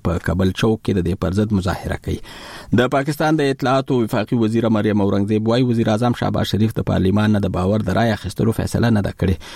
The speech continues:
نوموړي بیګا په خپل رسمي ټویټر پاڼه ولیکل چې نه خو شهباز شریف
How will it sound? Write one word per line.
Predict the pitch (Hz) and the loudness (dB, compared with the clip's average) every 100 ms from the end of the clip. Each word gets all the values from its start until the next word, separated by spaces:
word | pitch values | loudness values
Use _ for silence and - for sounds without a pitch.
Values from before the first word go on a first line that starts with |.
| - 101 | -4 0
نوموړي | 110 110 104 | 2 2 2
بیګا | 104 107 107 | 2 0 0
په | 104 | -2
خپل | - 104 101 | -2 -2 0
رسمي | 98 - 107 104 | -2 0 2 2
ټویټر | 101 95 107 101 | 0 0 -2 0
پاڼه | 117 107 | 0 2
ولیکل | 120 117 117 107 | 2 2 0 0
چې | 98 113 | 0 0
نه | - | -2
خو | 98 | -4
شهباز | 87 98 - | -2 0 0
شریف | 101 113 | -2 0